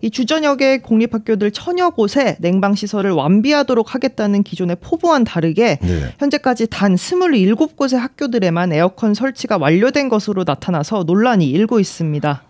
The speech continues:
Speaker 2: 아, 정말 놀라운 사실이군요.
Speaker 1: 네네.
Speaker 2: 이야, 정확히는 이 사업에 신청한 학교들의 수가 약 천삼백여 곳 정도라고 하더군요.
Speaker 1: 네네네, 그렇습니다.
Speaker 2: 얼마나 시설이,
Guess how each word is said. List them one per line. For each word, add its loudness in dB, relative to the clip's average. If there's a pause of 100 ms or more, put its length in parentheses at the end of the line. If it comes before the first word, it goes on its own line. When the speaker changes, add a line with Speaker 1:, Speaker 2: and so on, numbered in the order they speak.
(220)
Speaker 2:
아, 0
정말 0
놀라운 2
사실이군요. 0
Speaker 1:
네네. 0 (760)
Speaker 2:
이야, -4 (640)
정확히는 0
이 0
사업에 0
신청한 -2
학교들의 -2
수가 -4 (520)
약 -2 (220)
천삼백여 0
곳 -2
정도라고 -4
하더군요. -8
Speaker 1:
네네네, 0
그렇습니다. -6
Speaker 2:
얼마나 2
시설이, 0